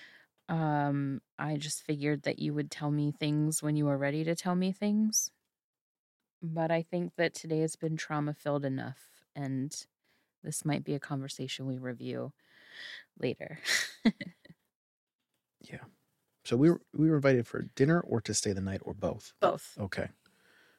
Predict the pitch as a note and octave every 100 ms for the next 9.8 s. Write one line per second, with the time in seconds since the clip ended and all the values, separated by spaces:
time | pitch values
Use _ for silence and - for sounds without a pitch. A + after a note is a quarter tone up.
0 | _ - G#2+ G2+ G2+ G2+ G2+ G2 G2 G2
1 | G2 F#2+ - _ _ _ _ _ _ _
2 | _ _ _ _ _ _ _ - - G2+
3 | G2+ G2+ G2 - - _ _ _ _ _
4 | _ _ _ _ _ A2 B2 C#3 C3 -
5 | C3+ C#3 C3+ G#2 G2 F#2+ F2+ F2+ F2+ F2
6 | F#2 F2 E2 D#2+ - _ _ _ _ _
7 | _ _ _ _ _ _ _ - F#2+ F2
8 | D#2+ - _ _ _ _ _ _ _ _
9 | _ _ A#3 A#3+ A#3 A3+ A3